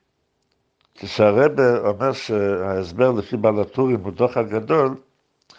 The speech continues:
אז הדוחק הגדול הראשון הוא מפני שזה לפי בעל הטורים ולא לפי פירוש רש"י. והרי רש"י הוא בין חומש למקרא. לכן מסתבר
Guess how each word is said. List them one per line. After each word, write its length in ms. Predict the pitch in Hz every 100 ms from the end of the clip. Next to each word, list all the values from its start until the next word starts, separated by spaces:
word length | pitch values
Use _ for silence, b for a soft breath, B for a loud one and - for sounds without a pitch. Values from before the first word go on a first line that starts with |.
| b b b b b b b b b _ _
אז 380 | - 107 101 98
הדוחק 460 | 107 98 156 170 151
הגדול 440 | 127 113 113 143
הראשון 500 | 139 113 110 - 147
הוא 340 | 135 117 101 - _ _ _ b b b b b _
מפני 400 | 107 107 127 151
שזה 1040 | 139 - 117 110 107 104 _ _ _ 110 113
לפי 240 | 107 143
בעל 240 | 127 127
הטורים 400 | 123 123 160 175
ולא 240 | 131 131 139
לפי 220 | 139 127
פירוש 440 | - 110 98 -
רש"י. 280 | 78 76 - - _ _ _ _ _ _ _ _ B B B B B B B _
והרי 280 | 104 107 120
רש"י 420 | 147 196 202 -
הוא 260 | 131 135 120
בין 160 | 127
חומש 460 | 123 143 147 160 -
למקרא. 460 | 160 165 170 - - _ _ _ _ _ _ _ 52 B B B B B _ -
לכן 300 | - 98 113
מסתבר 760 | 127 - 131 127 196 151 143